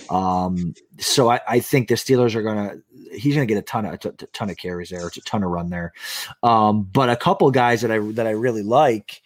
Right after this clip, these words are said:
and, um, the kid that went to the, went to the Jets, Michael, Michael Carter. You know, we had Jay Moyer on the show, loved Michael Carter, and I couldn't wait to see his piece when they, when these rookies came out, and he, you know, uh,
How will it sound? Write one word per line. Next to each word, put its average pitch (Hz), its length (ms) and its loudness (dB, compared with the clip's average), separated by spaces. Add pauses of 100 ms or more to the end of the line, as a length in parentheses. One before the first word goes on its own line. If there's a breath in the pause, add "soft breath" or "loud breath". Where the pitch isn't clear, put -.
(440 soft breath)
and, 107 300 -4
um, 98 460 -4 (320)
the - 60 -12
kid 143 160 0
that 127 80 2
went 127 120 -2
to 123 80 -4
the, 113 200 -4
went 117 220 -4
to 110 60 -12
the 104 100 -4
Jets, 110 320 -6
Michael, 131 220 0
Michael 139 300 2
Carter. 113 460 -2
You 110 140 -2
know, 110 120 4
we 123 180 6
had 131 240 4
Jay 117 200 2
Moyer 147 300 4
on 135 100 2
the 135 80 0
show, 127 340 2
loved 123 500 2
Michael 131 280 -2
Carter, 120 580 0 (160 soft breath)
and 104 100 -8
I 104 40 -8
couldn't 143 360 -4
wait 143 260 0
to 117 140 -10
see - 260 -8
his 117 180 -4
piece - 640 -6 (340 soft breath)
when 117 200 0
they, 104 220 0
when 113 160 -4
these 107 200 -6
rookies 127 260 0
came 110 220 -4
out, 123 240 6
and 101 100 -2
he, 104 200 -8
you 101 140 -4
know, 92 220 -8 (360 loud breath)
uh, - 140 -14